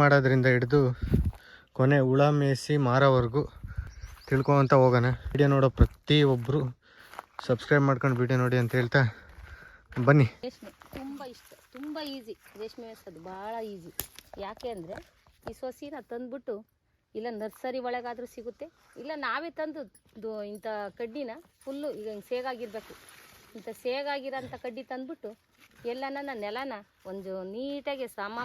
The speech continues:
Speaker 2: ಮಾಡಿಬಿಟ್ಟು ಅದನ್ನ ಒಂದೊಂದು ಮೂರು ಮೂರು ಗೆಣ್ಣು ಕಟ್ ಮಾಡಿಬಿಟ್ಟು ಮಚ್ಚಿನಾಗ ಹೊಡೆದ್ಬಿಟ್ರೆ ಈಸಿಯಾಗಿ ಬಂದ್ಬಿಡ್ತೈತಿ. ಅದನ್ನ ತಗೊಂಡೋಗ್ಬಿಟ್ಟು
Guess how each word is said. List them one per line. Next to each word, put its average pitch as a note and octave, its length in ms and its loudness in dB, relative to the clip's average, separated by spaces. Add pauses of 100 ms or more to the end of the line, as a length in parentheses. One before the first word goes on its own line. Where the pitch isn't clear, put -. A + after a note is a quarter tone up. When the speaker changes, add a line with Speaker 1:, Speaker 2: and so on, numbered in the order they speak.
Speaker 2:
ಮಾಡಿಬಿಟ್ಟು A#3+ 380 -10 (380)
ಅದನ್ನ A3+ 340 -8 (520)
ಒಂದೊಂದು A3+ 380 -4 (100)
ಮೂರು C4 280 -4
ಮೂರು A#3+ 240 -6
ಗೆಣ್ಣು A#3+ 240 -8 (360)
ಕಟ್ A#3 220 -16
ಮಾಡಿಬಿಟ್ಟು B3+ 340 -8 (120)
ಮಚ್ಚಿನಾಗ B3+ 380 -12
ಹೊಡೆದ್ಬಿಟ್ರೆ A3+ 420 -10 (160)
ಈಸಿಯಾಗಿ B3+ 400 -8 (360)
ಬಂದ್ಬಿಡ್ತೈತಿ. G3+ 520 -10 (180)
ಅದನ್ನ A3 280 -10
ತಗೊಂಡೋಗ್ಬಿಟ್ಟು B3 560 -8